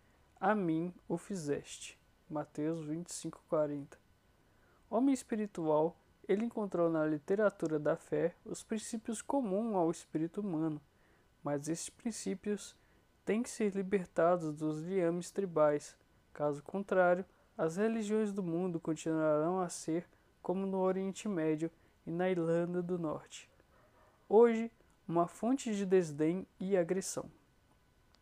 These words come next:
"As imagens de Deus são muitas", ele dizia, chamando-as de máscara da eternidade, "que ao mesmo tempo escondem e revelam a face da glória." Ele desejou saber o que significa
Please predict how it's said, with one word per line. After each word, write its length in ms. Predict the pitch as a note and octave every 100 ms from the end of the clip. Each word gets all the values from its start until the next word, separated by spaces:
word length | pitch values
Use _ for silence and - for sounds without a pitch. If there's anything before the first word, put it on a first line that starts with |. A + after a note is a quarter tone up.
| _ _ _ _ _ _ _
"As 260 | E3+ D#3+ D#3+
imagens 420 | G3 C4+ C4+ B3+
de 80 | G#3
Deus 340 | D#3 E3 F3
são 160 | - F#3
muitas", 720 | D#3+ E3 D#3+ - - - - -
ele 200 | D#3 D#3+
dizia, 520 | D#3 D3+ C#3+ D3 D3 - _ _ -
chamando-as 800 | - D3+ D3+ E3+ E3 E3 D3+ D3+
de 80 | D#3
máscara 560 | D3+ F#3+ A3 - G#3+
da 140 | F#3 F#3
eternidade, 800 | F#3+ G3 G3+ E3+ C#3+ - - - _ _ _ _ _ _ _
"que 120 | -
ao 120 | A3+
mesmo 320 | A3+ C4 C#4 B3+
tempo 380 | - F#3+ G#3
escondem 520 | F3+ - E3 F3 F#3+ F#3+
e 60 |
revelam 560 | F#3 D#3+ D3 D3+ E3 E3
a 120 | D#3
face 440 | - D#3+ E3 -
da 160 | E3+ F3
glória." 400 | D#3 C#3+ D#3 - _ _ _ _ _ _ _ G#3
Ele 180 | D3+ D3+
desejou 540 | D3+ E3+ G3 G3 G3+
saber 400 | - E3+ D#3 E3+
o 60 | F#3
que 120 | F#3+
significa 1080 | - F#3 F#3+ F3+ - - F#3+ G#3 - F#3